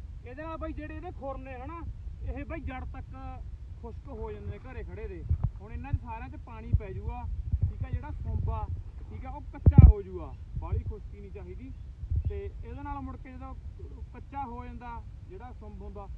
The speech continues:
ਉਹ ਲੈ ਵਧੀਆ ਤੇ ਸ਼ੇਪ ਚ ਵਧੀਆ ਆ ਜਾਂਦਾ, ਤਾਂ ਕਰਕੇ ਆਪਾਂ ਪਾਣੀ ਚ ਵਾੜ ਲੈਂਦੇ ਹਾਂ। ਤੇ ਪਾਣੀ ਚ ਇਹਦੀ ਰੇਸ ਵੀ ਲਵਾਉਣੀ। ਚੱਲ ਬਾਹਰ।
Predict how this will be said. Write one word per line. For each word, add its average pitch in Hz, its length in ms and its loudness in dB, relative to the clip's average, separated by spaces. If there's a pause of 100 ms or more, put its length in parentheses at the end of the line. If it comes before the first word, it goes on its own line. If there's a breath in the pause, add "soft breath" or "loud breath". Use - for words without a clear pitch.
(200)
ਉਹ 294 80 -8
ਲੈ 262 280 -8
ਵਧੀਆ 285 260 -10
ਤੇ 277 80 -12
ਸ਼ੇਪ 240 360 -12
ਚ - 80 -12
ਵਧੀਆ 254 320 -10
ਆ 208 100 -8
ਜਾਂਦਾ, 156 200 -10
ਤਾਂ 190 200 -10
ਕਰਕੇ 185 280 -10
ਆਪਾਂ 185 160 -10
ਪਾਣੀ 196 200 -14
ਚ 202 60 -12
ਵਾੜ 175 220 -12
ਲੈਂਦੇ 180 200 -12
ਹਾਂ। 202 100 -12 (280)
ਤੇ - 60 -12
ਪਾਣੀ - 280 -12
ਚ - 60 -12
ਇਹਦੀ 233 220 -10
ਰੇਸ 190 260 -14
ਵੀ - 60 12
ਲਵਾਉਣੀ। - 300 -2
ਚੱਲ - 140 -6
ਬਾਹਰ। - 180 -12